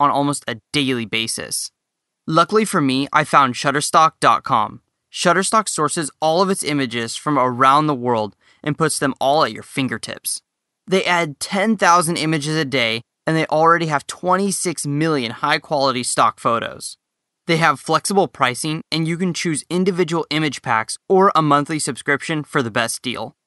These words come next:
And what's even better is that you can download any image in any size, and you pay only one price. It's simple to use and has a ton of great search features. If you haven't already done so, I highly recommend checking out Shutterstock dot com.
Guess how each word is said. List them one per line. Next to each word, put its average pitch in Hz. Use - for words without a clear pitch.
And 175
what's 160
even 185
better 131
is 151
that 143
you 156
can 170
download 143
any 156
image 127
in 147
any 147
size, 113
and 143
you 135
pay 147
only 127
one 113
price. -
It's 180
simple 180
to 196
use 135
and 135
has 135
a 135
ton 165
of 123
great 120
search 120
features. -
If 143
you 156
haven't 151
already 175
done 131
so, 165
I 139
highly 156
recommend 139
checking 131
out 123
Shutterstock 117
dot 110
com. 110